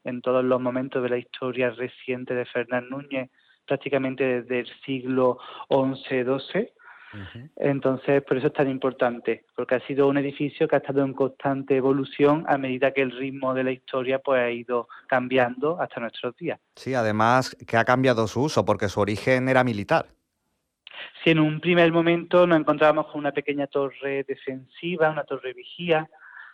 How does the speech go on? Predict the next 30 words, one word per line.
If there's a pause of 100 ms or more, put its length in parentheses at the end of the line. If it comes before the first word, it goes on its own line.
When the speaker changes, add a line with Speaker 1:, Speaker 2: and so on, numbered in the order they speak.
(140)
Speaker 1:
que
se
constituyó
como
un
castillo
ya
en
época
cristiana, (760)
ya
en
el (100)
siglo (180)
terce-,
en
el
siglo
trece,
en
mil
doscientos
treinta
y
seis,
a
Fernán
Núñez
de
Teme